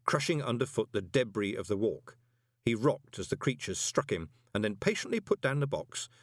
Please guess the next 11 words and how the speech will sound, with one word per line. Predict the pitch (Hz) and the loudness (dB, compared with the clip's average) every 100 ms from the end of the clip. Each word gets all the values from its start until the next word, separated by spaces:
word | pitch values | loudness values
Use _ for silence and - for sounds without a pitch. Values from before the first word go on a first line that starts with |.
| _ | _
and | 113 113 | -2 0
picked | 156 143 | -2 0
up | - | -2
the | - | 0
dogs | 95 95 - | 0 -2 -2
by | 92 90 | -2 0
the | 120 | -2
scruff | - - 87 | 0 0 -2
of | |
their | 80 78 | -6 -4
necks. | 98 - - - | -4 -4 -8 -8